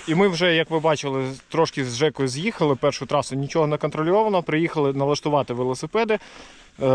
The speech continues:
в Жекі треба вилку, мені тиск підрегулювати і поїдемо в ліс. Покажемо, що буде цікаво. Не думаю, що буде багато стрибків,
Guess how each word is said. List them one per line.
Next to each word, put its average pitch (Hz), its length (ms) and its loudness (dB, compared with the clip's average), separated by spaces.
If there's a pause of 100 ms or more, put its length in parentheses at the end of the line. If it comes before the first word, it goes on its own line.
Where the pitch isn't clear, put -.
(320)
в 123 160 -2
Жекі 143 240 -2
треба 131 240 -2
вилку, 165 360 0
мені 131 220 0
тиск 190 260 -2
підрегулювати 151 760 0
і 151 60 -2
поїдемо 151 460 0
в 139 60 -4
ліс. 196 240 -2 (440)
Покажемо, 185 480 2
що 185 140 -4
буде 165 200 -4
цікаво. 135 500 0
Не 185 140 0
думаю, 196 300 0
що 151 140 -4
буде 143 200 -2
багато 151 400 0
стрибків, 220 500 -4